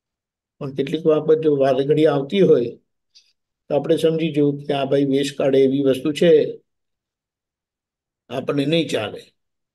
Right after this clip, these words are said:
એટલે ત્યાં પછી આપણે વધારે ફોર્ટિફિકેશન કરવાનું, વધારે વિજિલન્સ રાખવાનું, વધારે ઉપયોગની ગોઠવણી કરવાની, આ વધારે નિશ્ચય સ્ટ્રોંગ કરવાનો.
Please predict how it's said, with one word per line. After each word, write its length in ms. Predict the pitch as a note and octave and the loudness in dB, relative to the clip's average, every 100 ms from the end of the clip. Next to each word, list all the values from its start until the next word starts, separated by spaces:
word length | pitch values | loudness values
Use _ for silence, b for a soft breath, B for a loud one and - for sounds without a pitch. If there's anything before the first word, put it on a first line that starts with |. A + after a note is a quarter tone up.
| _ | _
એટલે 380 | - C#3 B2+ C3 | -8 -4 -4 0
ત્યાં 260 | D#3 D#3 | 2 2
પછી 260 | D#3 C3+ D3+ | 0 0 2
આપણે 260 | C3+ C#3+ D3 | 2 2 2
વધારે 460 | C#3 D3 D#3 D3 C#3+ - _ _ _ _ _ | 4 4 4 4 0 -12 _ _ _ _ _
ફોર્ટિફિકેશન 760 | D#3 D3+ D#3 D3+ D3 C#3+ C#3+ C#3 | 2 2 0 -2 -2 -2 -2 -2
કરવાનું, 500 | C3+ B2 A2 G2 _ _ _ _ _ _ _ _ _ _ _ | 0 0 -2 -12 _ _ _ _ _ _ _ _ _ _ _
વધારે 360 | D3+ D3 D3+ D#3 | 0 2 4 4
વિજિલન્સ 560 | D3 C#3+ D3 D3 C3+ B2 | 2 0 2 2 0 0
રાખવાનું, 680 | C#3 C3 C3 A2 F#2+ - _ _ _ _ _ _ _ _ _ _ _ _ _ _ | -2 0 -4 -4 -10 -20 _ _ _ _ _ _ _ _ _ _ _ _ _ _
વધારે 540 | C#3 C#3 D#3+ D#3 D#3 D#3 | -4 0 4 6 6 6
ઉપયોગની 640 | D3 D3 D3+ D3 D3 D3 | 0 -2 0 0 0 -4
ગોઠવણી 500 | C#3+ C3+ D#3 C#3+ C#3 | -2 -2 -2 -4 -2
કરવાની, 560 | C#3+ C3+ B2 A2 G#2 _ _ _ _ _ _ _ _ _ _ _ _ _ _ | 0 2 0 -2 -14 _ _ _ _ _ _ _ _ _ _ _ _ _ _
આ 60 | B2+ | -4
વધારે 480 | B2 C3 D3 C#3+ C3+ | -2 0 2 2 0
નિશ્ચય 520 | C3+ C#3+ - C#3 C3+ | -4 -6 -4 -2 -2
સ્ટ્રોંગ 520 | - C3+ C#3 C3 C3 | -4 -6 -4 -4 -4
કરવાનો. 400 | C#3 B2 A2 | -2 0 -4